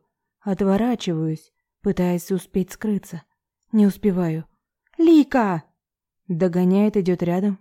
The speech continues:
заглядывая мне в лицо. "Лика, да подожди же ты!" "Что вам от меня нужно?"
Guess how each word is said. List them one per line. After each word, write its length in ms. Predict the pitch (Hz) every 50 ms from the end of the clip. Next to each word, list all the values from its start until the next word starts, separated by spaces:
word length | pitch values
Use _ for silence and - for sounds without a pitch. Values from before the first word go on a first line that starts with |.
| _ _ -
заглядывая 600 | 202 180 180 165 170 170 175 170 170 165 180 180
мне 200 | 180 185 185 180
в 20 |
лицо. 400 | 180 208 214 214 - 190 165 151 - _ _ _ _ _ _ _ _ _ _ _ _
"Лика, 360 | - 233 220 220 214 208 220 214
да 100 | 233 226
подожди 480 | 247 226 247 233 208 190 214 269 247
же 140 | 196 190 196
ты!" 420 | 196 - 240 214 190 165 - _ _ _ _ _ _ _ _ _ _ _ _
"Что 340 | _ - - - - 175 180
вам 220 | 180 175 160 160
от 100 | 160 -
меня 300 | - 175 170 170 170 180
нужно?" 560 | 180 185 190 196 190 165 156 151 143 143 143